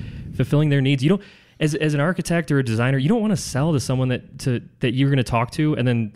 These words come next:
look and be like, "Oh, well, I wanted to design this house for 'em, but it really sounds like they're gonna hate that." You know, like, that's,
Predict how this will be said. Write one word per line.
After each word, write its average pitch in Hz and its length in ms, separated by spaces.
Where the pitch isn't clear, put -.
look 131 200
and 120 40
be 113 80
like, 104 100
"Oh, 143 140
well, 113 360
I 143 160
wanted 123 240
to 110 40
design 104 320
this 139 160
house 98 180
for 101 180
'em, 98 60
but 95 100
it 101 40
really 240 240
sounds 147 260
like 117 120
they're 123 80
gonna 110 180
hate 147 220
that." 80 220
You 160 120
know, 170 180
like, 139 280
that's, - 320